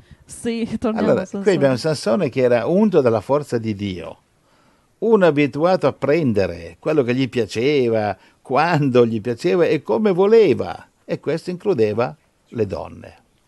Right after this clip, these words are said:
Speaker 2: E la storia di Sansone, cioè, è una storia, insomma, abbastanza molto particolare questa qua. C'è un, c'era un, c'è uno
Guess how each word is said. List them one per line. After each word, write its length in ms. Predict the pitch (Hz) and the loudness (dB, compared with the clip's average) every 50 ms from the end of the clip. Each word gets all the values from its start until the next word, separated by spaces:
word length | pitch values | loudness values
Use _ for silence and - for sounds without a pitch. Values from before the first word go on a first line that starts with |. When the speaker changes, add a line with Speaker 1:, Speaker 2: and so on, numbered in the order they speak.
| _ _ _ _ _ _ _ _ _ _ - _ _ _ _ | _ _ _ _ _ _ _ _ _ _ -20 _ _ _ _
Speaker 2:
E 100 | - 104 | -14 -12
la 100 | - - | -10 -12
storia 280 | - - 120 113 113 110 | -8 -6 -4 -4 -4 -4
di 80 | 101 101 | -6 -8
Sansone, 540 | - - 101 101 - - 110 107 101 92 | -10 -10 -10 -10 -8 -8 -6 -6 -6 -8
cioè, 180 | 90 - 101 95 | -10 -8 -8 -8
è 40 | 90 | -8
una 140 | 90 90 87 | -8 -12 -12
storia, 340 | - - 92 92 92 87 87 | -10 -10 -10 -8 -8 -12 -14
insomma, 280 | 85 85 95 95 101 | -16 -16 -20 -20 -20
abbastanza 580 | 101 98 95 95 - - - - - - - - _ _ _ _ _ _ | -20 -20 -20 -18 -16 -16 -18 -16 -18 -20 -20 -20 _ _ _ _ _ _
molto 440 | - - 90 92 85 85 85 - 95 - | -16 -12 -10 -10 -10 -10 -8 -8 -10 -8
particolare 920 | - 92 82 - - 87 - - 90 87 85 85 90 - - 98 90 95 | -10 -14 -14 -14 -16 -16 -14 -14 -12 -12 -12 -12 -12 -14 -14 -16 -14 -16
questa 260 | 95 - - - 80 | -18 -20 -18 -18 -20
qua. 220 | - - 90 - _ _ _ _ _ _ _ - - _ _ _ _ _ _ _ _ | -20 -20 -20 -20 _ _ _ _ _ _ _ -20 -20 _ _ _ _ _ _ _ _
C'è 140 | - - 101 | -10 -6 -6
un, 80 | 98 | -6
c'era 260 | 95 - - 104 104 104 | -6 -6 -4 -4 -4 -2
un, 200 | 104 101 98 95 | -4 -4 -6 -6
c'è 140 | - - 107 | -6 -6 -4
uno 240 | 110 110 113 110 | -2 -2 -2 -2